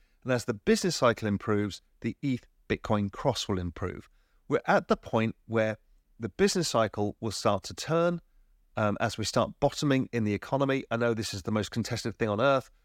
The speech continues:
but that's what my work shows. Um, and therefore,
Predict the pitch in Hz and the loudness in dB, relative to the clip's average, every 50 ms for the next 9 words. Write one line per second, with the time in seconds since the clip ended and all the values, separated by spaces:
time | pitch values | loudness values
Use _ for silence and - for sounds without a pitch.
0 | _ _ - - - - _ _ - 131 113 - - - 135 - - 113 113 107 | _ _ -12 -12 -12 -14 _ _ 2 2 2 2 0 0 0 0 2 2 2 2
1 | 107 104 104 107 107 101 - - - 160 147 147 147 143 139 - - - _ _ | 2 2 2 0 0 0 -2 -4 0 2 2 2 2 0 -4 -6 -10 -14 _ _
2 | _ _ _ _ _ _ _ - 113 107 104 104 101 - _ _ _ _ _ _ | _ _ _ _ _ _ _ -2 0 0 0 0 -4 -8 _ _ _ _ _ _
3 | _ - 139 123 120 123 127 131 123 - 120 113 113 - | _ -6 -4 0 2 2 2 2 2 2 2 2 2 0